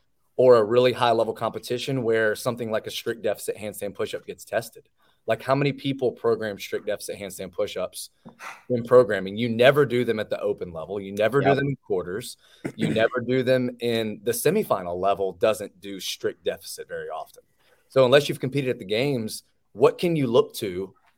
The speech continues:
Speaker 1: to know who's gonna struggle and who's not? It's a really, like, it's a huge question mark to me.
Speaker 2: Would you, would you call this a chipper? I would. I'd call it kind of a kitchen sink-esque chipper, up and back chipper.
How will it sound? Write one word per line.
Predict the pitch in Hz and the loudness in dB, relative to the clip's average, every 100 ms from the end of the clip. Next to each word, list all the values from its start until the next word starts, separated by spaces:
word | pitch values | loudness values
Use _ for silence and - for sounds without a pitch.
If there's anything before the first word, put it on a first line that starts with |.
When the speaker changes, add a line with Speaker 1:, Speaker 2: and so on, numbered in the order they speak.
| _ - | _ -6
Speaker 1:
to | 139 117 | 0 0
know | 104 110 127 110 101 - | 2 4 6 6 2 -2
who's | 147 143 | -2 0
gonna | 139 113 | 0 -4
struggle | - 127 113 107 | 0 4 4 2
and | 90 | -4
who's | 113 92 | -8 -8
not? | 95 104 76 - | -4 -4 -4 -10
It's | 107 113 | -2 -2
a | |
really, | 107 120 127 117 | 2 6 8 8
like, | 98 92 | 4 0
it's | 104 - | -6 -12
a | 90 | -10
huge | 117 - - | -10 -10 -6
question | 101 - 85 | -6 -6 -16
mark | 80 82 - | -14 -16 -18
to | |
me. | 82 - - - | -20 -20 -18 0
Speaker 2:
Would | 135 147 | 4 4
you, | |
would | 135 135 | 4 4
you | 147 | 6
call | 160 156 | 8 8
this | 151 | 6
a | 110 | 0
chipper? | - 127 143 139 - _ | 4 4 4 0 -2 _
I | 110 113 | 6 8
would. | 95 95 - 120 | 6 2 0 -2
I'd | 123 | 2
call | 123 113 | 6 6
it | - | 4
kind | 120 | -2
of | 107 | 0
a | 101 | -2
kitchen | - 127 110 101 | -4 -8 -6 -8
sink-esque | - 110 101 - 101 - - | -6 -4 -4 0 0 0 -10
chipper, | - 85 - 95 90 | -6 -4 0 -2 0
up | 101 101 | -2 -2
and | 98 | 0
back | 95 92 - | 0 0 -4
chipper. | 98 98 90 | -6 -4 -6